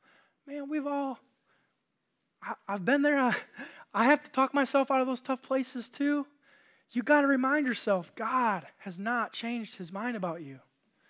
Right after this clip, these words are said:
He's radically in love with you. He, he demonstrated, proved it on the cross, right? We're all sinners. We've all fallen short, and that's why Jesus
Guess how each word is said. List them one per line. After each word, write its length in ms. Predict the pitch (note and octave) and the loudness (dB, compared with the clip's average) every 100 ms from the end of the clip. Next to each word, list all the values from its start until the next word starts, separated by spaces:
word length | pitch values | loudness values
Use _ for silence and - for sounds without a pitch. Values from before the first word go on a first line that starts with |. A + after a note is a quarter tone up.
| _ _ _ | _ _ _
He's 200 | - D4 | 2 4
radically 440 | G#3 A3+ C4 B3+ C#4 | 6 6 6 4 2
in 80 | C4 | 4
love 200 | D4+ C#4 | 4 2
with 160 | B3 | -2
you. 100 | G3+ | 0
He, 140 | F3 A#3+ B3+ | 4 4 6
he 100 | A3+ | 4
demonstrated, 560 | G3 D4+ D4+ - C4+ C4+ | 6 4 4 4 2 2
proved 280 | D4+ E4 C#4 | -2 -2 -2
it 140 | C4+ | -2
on 100 | A#3+ | -2
the 80 | C#4 | -4
cross, 560 | C#4+ D#4 C4 - - - _ _ _ _ _ _ _ _ _ _ _ | 0 0 0 -2 -14 -20 _ _ _ _ _ _ _ _ _ _ _
right? 280 | A#3 C#4 C4+ - _ _ _ _ | 0 0 0 -8 _ _ _ _
We're 140 | A3+ A#3+ | -4 -4
all 280 | G3+ B3 | 0 0
sinners. 420 | B3 - G#3+ F#3+ E3 | 0 0 0 0 0
We've 120 | F#3 | -2
all 260 | G3 G#3+ | 2 2
fallen 300 | A3+ A#3 A3 | 4 0 0
short, 400 | G3 - F3 F#3 - _ _ _ _ | -2 -6 -4 -4 -8 _ _ _ _
and 220 | F3 F3 | -10 -4
that's 320 | F#3+ A3+ - | -2 -4 -6
why 220 | G3 F3+ | -6 -4
Jesus 760 | E3 F3 G#3+ F3 D#3+ D#3 - | -6 -6 -6 -6 -8 -12 -16